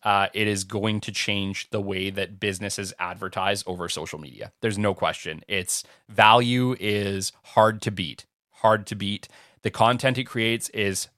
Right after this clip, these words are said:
top notch when you consider that the goal is just exposure. Um, trust me, learn how to do your own social media posts. Um, learn how to use an A I based social media posting platform. Okay. Uh,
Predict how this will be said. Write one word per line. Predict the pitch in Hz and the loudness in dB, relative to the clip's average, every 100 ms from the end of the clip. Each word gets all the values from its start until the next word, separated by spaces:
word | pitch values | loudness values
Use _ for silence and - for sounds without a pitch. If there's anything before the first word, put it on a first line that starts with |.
| - | 2
top | 110 107 | 6 6
notch | 110 101 110 - | 4 2 2 -2
when | 113 | -4
you | 104 | -4
consider | 110 98 107 104 | -4 -4 -4 -4
that | 98 | -4
the | 107 | -4
goal | 101 101 104 | 0 0 0
is | 92 | -2
just | 113 - | -4 -4
exposure. | 110 - 101 98 120 135 - _ _ _ _ | -4 0 0 2 0 0 -6 _ _ _ _
Um, | - 101 101 95 95 92 _ _ _ _ _ _ _ - | 6 8 8 6 0 -8 _ _ _ _ _ _ _ -8
trust | - 107 - - | 4 4 4 -4
me, | 85 - _ _ _ - | -14 -20 _ _ _ -6
learn | 101 110 127 135 135 | 2 6 8 6 2
how | 127 117 117 | 2 2 2
to | - 123 113 | -2 -4 -4
do | 101 110 | -2 -2
your | 110 110 | 0 2
own | 110 | 0
social | 104 107 - | 0 -4 -2
media | 95 95 95 | -6 -4 -4
posts. | - 98 123 - - - _ _ | -2 -2 -2 -6 -8 -16 _ _
Um, | 98 95 95 95 - | 4 4 4 -2 -4
learn | 107 113 117 | 4 6 6
how | 117 117 | 6 4
to | |
use | 110 104 104 98 | 4 -2 -2 -2
an | - 101 98 - | -2 -2 -2 -4
A | 104 110 | 0 2
I | 104 98 101 98 | 4 4 4 0
based | 98 98 92 90 - - | -2 -2 -2 -2 -6 -8
social | - - 98 98 | -6 -2 -2 -2
media | 95 92 92 92 | -4 -4 -2 -2
posting | - 92 - 85 82 | -2 -6 -4 -8 -8
platform. | - 76 - 85 82 98 _ | -4 -4 -4 -6 -8 -12 _
Okay. | - 92 101 127 - | -6 0 0 -2 -2
Uh, | 101 101 101 | -2 0 -2